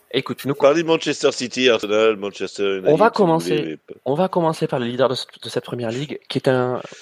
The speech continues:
Speaker 1: un leader épatant. Voilà, il faut le dire, euh, qui avait un match
Speaker 2: Et je
Speaker 1: pas facile à
Speaker 2: découvre,
Speaker 1: gagner.
Speaker 2: je découvre, euh, une facette de la personnalité de, de Thierry Ampleur, que je croyais, euh,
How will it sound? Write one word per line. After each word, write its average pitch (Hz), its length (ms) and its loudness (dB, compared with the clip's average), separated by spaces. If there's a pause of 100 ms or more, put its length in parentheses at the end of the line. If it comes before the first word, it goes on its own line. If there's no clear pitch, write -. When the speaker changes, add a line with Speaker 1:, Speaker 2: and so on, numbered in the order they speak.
(120)
Speaker 1:
un 143 100 4
leader 175 420 2 (160)
épatant. 151 440 2 (360)
Voilà, 107 200 -8
il 135 80 -10
faut - 120 2
le 139 60 4
dire, 127 300 -4 (460)
euh, 113 760 0 (260)
qui 180 200 -2
avait 180 160 4
un 170 120 2
match 170 180 4
Speaker 2:
Et 139 40 2 (120)
je 131 120 0
Speaker 1:
pas - 100 4
facile 156 120 4
à - 40 0
Speaker 2:
découvre, 185 240 6
Speaker 1:
gagner. 139 100 4
Speaker 2:
je 143 140 0
découvre, 165 460 4
euh, 135 280 6
une 123 100 -10
facette 143 420 -2
de 135 80 -4
la 117 100 2
personnalité 120 680 -4
de, 107 500 -2
de 101 100 -10
Thierry 110 320 -4
Ampleur, 110 300 -6 (440)
que 98 80 -4
je 95 100 -6
croyais, 107 540 4
euh, 85 340 4